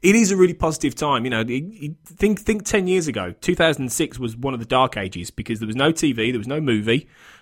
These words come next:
You know, we, we'd come off the back of Enterprise. Everyone thought that was it. You know, I think for a lot, for a few years there, people were like, "Was Star Trek gone?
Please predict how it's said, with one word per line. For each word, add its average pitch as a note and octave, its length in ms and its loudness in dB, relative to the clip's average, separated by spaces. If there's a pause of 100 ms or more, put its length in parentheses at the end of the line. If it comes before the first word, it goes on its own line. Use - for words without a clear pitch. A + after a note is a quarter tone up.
You B2 100 -2
know, A#2 280 2
we, B2 200 -2
we'd A#2+ 260 -2
come D#3 160 0
off D3 120 0
the C3 60 -6
back C3 200 0
of B2+ 40 -2
Enterprise. A#2 540 -2
Everyone B2+ 320 0
thought B2 200 -2
that B2 120 -2
was C3 80 -6
it. G#3+ 320 2
You D3 80 -6
know, B2+ 240 0
I D3 60 -2
think C#3 300 -10
for C3+ 100 -2
a C3+ 40 0
lot, D#3+ 220 -2
for D#3 120 -2
a C#3 40 0
few G3 240 -4
years F#3 340 0
there, B2 240 -6
people C#3+ 280 -4
were B2 80 0
like, A#2+ 180 -2
"Was B2+ 100 -8
Star C3+ 240 -2
Trek A#2+ 260 -8
gone? A#2+ 360 -2